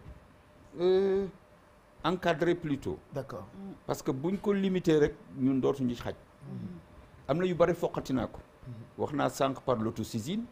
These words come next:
Speaker 1: mais wax naa également par le fait de, de, des nouvelles interpellations citoyennes. Dëkk bi day dox. Am ay laaj yu bees yoo xam ni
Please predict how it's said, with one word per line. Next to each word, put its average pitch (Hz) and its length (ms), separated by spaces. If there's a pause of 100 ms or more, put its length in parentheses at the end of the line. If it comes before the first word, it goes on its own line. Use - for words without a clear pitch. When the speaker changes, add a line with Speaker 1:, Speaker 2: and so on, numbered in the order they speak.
(440)
Speaker 1:
mais 110 80
wax 110 140
naa 117 200
également 113 440
par 127 300 (220)
le 113 140
fait 185 300 (160)
de, 107 180
de, 101 240
des 107 200
nouvelles 143 480
interpellations 139 800
citoyennes. 92 520 (720)
Dëkk 117 180
bi 123 80
day 123 160
dox. 120 280 (840)
Am 113 180
ay 127 120
laaj 120 300
yu 120 80
bees 110 380
yoo 110 140
xam 113 220
ni 156 160